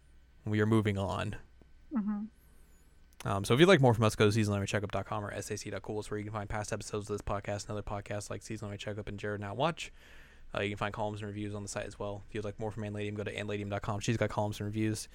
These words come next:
Speaker 1: You can follow us on Twitter, twitter dot com slash anime checkup. And you can support us on Patreon, patreon dot com slash S A C O V A. Next week, I have literally no idea.
Speaker 2: I have no clue.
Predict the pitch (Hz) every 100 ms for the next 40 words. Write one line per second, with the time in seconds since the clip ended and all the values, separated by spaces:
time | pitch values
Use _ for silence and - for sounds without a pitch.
0 | - - - - 107 107 113 110 110 113
1 | 107 - 117 107 107 107 - 107 - 107
2 | 104 - 127 120 - - - - 113 110
3 | 113 110 117 107 107 113 - 101 113 104
4 | 110 101 101 104 104 185 131 - 143 151
5 | - 120 123 - 110 110 127 156 165 123
6 | 120 98 98 98 101 - - - - -
7 | - - - - - 147 240 247 - -
8 | 107 107 110 101 95 69 - - 113 110
9 | 95 92 95 80 78 73 - - - -
10 | - - 269 233 208 226 233 220 - -
11 | 226 214 208